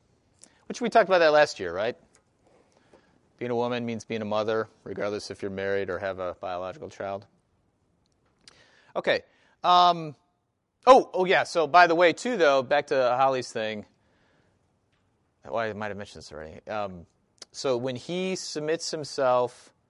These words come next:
to her, she knows he's submitting. So she's in a very, i-, if we understand it in political terms, she's in a, in a place of power.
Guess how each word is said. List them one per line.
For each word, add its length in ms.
to 100
her, 400
she 240
knows 320
he's 160
submitting. 480
So 140
she's 200
in 60
a 20
very, 320
i-, 180
if 160
we 100
understand 360
it 80
in 80
political 340
terms, 400
she's 180
in 100
a, 80
in 100
a 60
place 240
of 220
power. 720